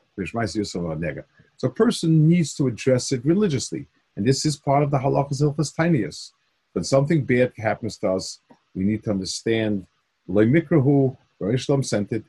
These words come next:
and, and that's what Chazal and the Gemara and Tainis, um, give us klolim of what's considered unusual and what's not unusual. Um,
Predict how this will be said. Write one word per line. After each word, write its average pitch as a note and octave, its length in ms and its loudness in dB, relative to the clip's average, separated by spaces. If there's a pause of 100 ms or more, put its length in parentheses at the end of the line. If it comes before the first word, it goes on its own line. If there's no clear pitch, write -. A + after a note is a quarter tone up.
and, B2+ 160 -2 (100)
and C3 100 2
that's E3+ 180 0
what F3 120 -4
Chazal C3+ 380 0
and D#3 80 2
the A#2+ 60 0
Gemara C3+ 260 0
and A2 120 -4
Tainis, A#2+ 680 -6 (680)
um, G2+ 400 2 (240)
give D3+ 160 4
us - 160 2
klolim A#2 880 0 (260)
of G2+ 120 -6
what's C3 240 0
considered A#2+ 560 -2 (300)
unusual A#2+ 540 2
and A2+ 80 2
what's C3+ 160 -2
not A#3 160 2
unusual. G2 560 -2 (640)
Um, A2 280 2